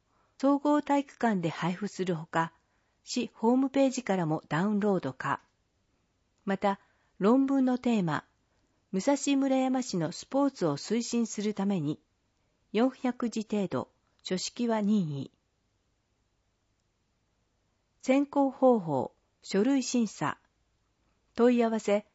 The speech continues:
スポーツ振興課。電話、内線六五四と六五五。ページ番号一零零八零九八。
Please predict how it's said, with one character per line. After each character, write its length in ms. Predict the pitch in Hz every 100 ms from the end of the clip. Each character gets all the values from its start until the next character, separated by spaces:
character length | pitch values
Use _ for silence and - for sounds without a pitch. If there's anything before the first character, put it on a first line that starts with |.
| _
ス 120 | -
ポ 200 | - 285
ー 40 | 285
ツ 140 | 160
振 300 | - 180 190
興 200 | - 175
課。 280 | - 156 - _ _ _ _ _
電 280 | 185 202 190
話、 200 | 185 180 _ _
内 240 | 185 233 254
線 320 | - 226 -
六 280 | - 165 254
五 280 | 254 247 185
四 320 | 175 170 135 - _ _
と 220 | 170 165 _ -
六 300 | 202 - 262
五 260 | 247 214
五。 300 | 151 139 143 - _ _ _ _ _ _ _ _ _ _ _ _
ペ 180 | 254 269
ー 40 |
ジ 140 | 262
番 260 | 254 247 220
号 340 | 170 139 131 -
一 300 | 170 - 262
零 260 | 262 233 165
零 340 | 180 151 - _ _ _
八 320 | 175 - 269
零 240 | 277 240
九 240 | - 165 156
八。 460 | - 165 - 143